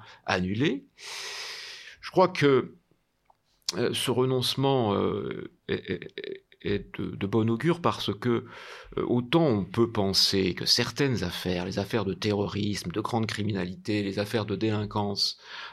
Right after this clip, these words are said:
organisée avec des ramifications internationales,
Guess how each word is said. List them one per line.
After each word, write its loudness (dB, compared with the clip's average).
organisée 2
avec 0
des -2
ramifications 0
internationales, 0